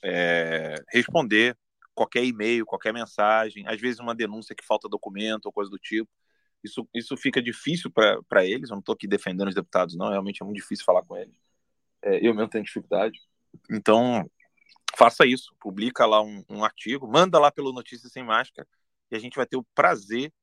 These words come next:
de comentar lá, tá bom? Tem mais alguma coisinha pra, pra falar, Silvio?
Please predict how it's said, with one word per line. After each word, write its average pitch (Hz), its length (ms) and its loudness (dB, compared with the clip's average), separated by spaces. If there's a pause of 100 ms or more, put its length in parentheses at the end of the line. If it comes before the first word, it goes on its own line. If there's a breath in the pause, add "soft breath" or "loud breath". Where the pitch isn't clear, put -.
(420)
de 127 360 -8 (120)
comentar 123 480 -6
lá, 87 240 -10
tá 92 100 -10
bom? 139 220 -2 (1800 soft breath)
Tem 120 160 -6
mais 123 260 4
alguma 123 240 -2
coisinha 135 400 -4
pra, 110 420 2 (2000)
pra 110 160 -2
falar, 139 360 2 (120)
Silvio? 135 400 -8